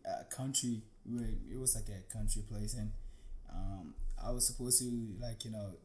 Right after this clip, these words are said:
take a delivery. I think it was, like, thirty pounds, you know, worth of weight. And, um, so when I got there,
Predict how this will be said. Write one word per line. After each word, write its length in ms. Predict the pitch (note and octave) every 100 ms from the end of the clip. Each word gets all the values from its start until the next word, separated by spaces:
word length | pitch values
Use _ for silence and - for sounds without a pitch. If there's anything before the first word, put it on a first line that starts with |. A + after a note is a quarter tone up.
| -
take 240 | B2+ A#2
a 60 | A2+
delivery. 600 | A2 A2+ A#2+ A#2 A2 G#2+
I 80 | G#2+
think 200 | C#3+ D3+
it 20 |
was, 160 | D3
like, 120 | A2 G2+ -
thirty 240 | C3 B2+
pounds, 460 | B2 B2 A#2+ C#3 - - - - - - - - - - -
you 80 | A2
know, 100 | G2+
worth 320 | G2 A#2+ A#2+
of 140 | C#3+ B2+
weight. 240 | C3 - - - -
And, 320 | G#2+ A#2 A2+
um, 360 | A2+ A2 G#2+ G#2 G#2 - - - - -
so 160 | -
when 120 | C3+ C#3+
I 80 | B2
got 280 | D#3+ F#3 C3+
there, 260 | B2+ B2+